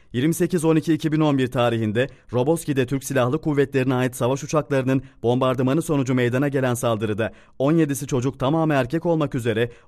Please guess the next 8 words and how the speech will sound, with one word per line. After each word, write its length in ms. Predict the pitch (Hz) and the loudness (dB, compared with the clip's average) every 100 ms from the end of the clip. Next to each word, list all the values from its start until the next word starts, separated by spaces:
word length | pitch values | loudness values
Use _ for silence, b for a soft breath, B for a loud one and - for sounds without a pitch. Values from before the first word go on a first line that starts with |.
| - | -8
otuz 260 | 120 127 | -4 -2
dört 180 | 117 139 | 0 0
kardeşimiz 540 | 156 143 135 143 131 - | 0 0 0 0 -2 0
toplu 280 | 123 143 | -2 0
halde 180 | 165 160 | 0 2
yaşamlarını 540 | 147 131 139 139 131 147 | 2 2 0 0 2 0
yitirdiler 520 | 139 139 139 147 135 | 0 -2 2 2 2
denilerek 480 | 120 107 104 123 | 0 2 0 -2